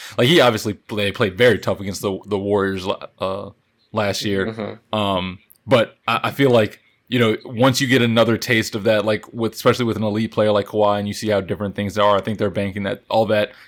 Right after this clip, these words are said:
Speaker 1: chemistry stuff is gonna just, like, subside, and he's just gonna get back to basketball. So I think he stays too,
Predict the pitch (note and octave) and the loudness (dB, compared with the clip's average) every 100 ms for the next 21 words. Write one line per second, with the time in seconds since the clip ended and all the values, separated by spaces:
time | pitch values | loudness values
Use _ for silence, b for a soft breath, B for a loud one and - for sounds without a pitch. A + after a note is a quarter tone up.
0 | B B2+ A2 G#2+ A2+ G#2 - G2 - G2 | B -2 0 -2 -4 -4 0 -2 -2 -6
1 | G2 F#2+ F#2 - G2 - - - G2+ F#2 | -4 -4 -6 -2 -2 -2 -8 -4 0 0
2 | F2+ - G2+ F#2+ - - G2 F#2+ - G2+ | 0 -4 -10 -10 -10 -8 -6 -8 -8 -6
3 | - F#2 - F#2+ F2+ - G2 F#2 G#2 G#2+ | -2 -4 -4 -4 -4 -4 -6 -2 0 0
4 | G#2+ F#2+ - F#2+ F#2+ - G2+ | -2 -8 -8 -6 -6 -6 -8